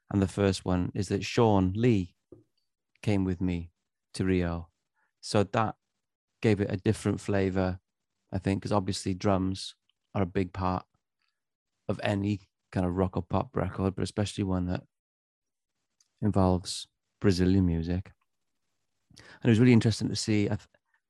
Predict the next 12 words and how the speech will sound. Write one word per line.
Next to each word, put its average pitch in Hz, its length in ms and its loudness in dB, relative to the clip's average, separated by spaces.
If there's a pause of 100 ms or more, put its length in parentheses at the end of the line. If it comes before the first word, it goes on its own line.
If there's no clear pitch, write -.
(680)
how 110 380 2
well 104 580 4
everybody 101 800 -2
took - 360 -4
to 104 100 -8
Sean, 101 540 -2 (340)
as 101 140 -4
they 95 100 0
would, 85 320 -2 (840)
um, 101 500 0
especially 107 720 -2 (500)
Siqueira, 101 680 0